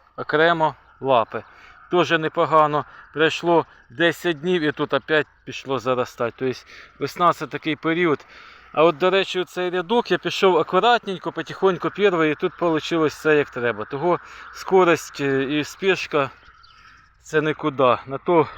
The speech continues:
і придумані трактора, мотоблоки, маленькі скорості, щоб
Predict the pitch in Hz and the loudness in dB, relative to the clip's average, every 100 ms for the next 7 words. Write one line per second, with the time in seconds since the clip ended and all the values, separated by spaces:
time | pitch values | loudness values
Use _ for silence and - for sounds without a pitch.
0 | - - - - - 143 156 151 151 147 | -20 -20 -20 -14 -8 -4 0 0 0 0
1 | 135 131 143 151 - 165 190 160 135 135 | 0 -2 -2 -2 0 2 2 2 -4 -6
2 | 151 175 143 135 135 139 - 127 - 185 | -4 -4 -2 -2 0 0 -4 -14 -2 0
3 | 165 135 - 131 - - - - - 180 | 2 0 -4 -8 -10 -20 -20 -14 -4 -4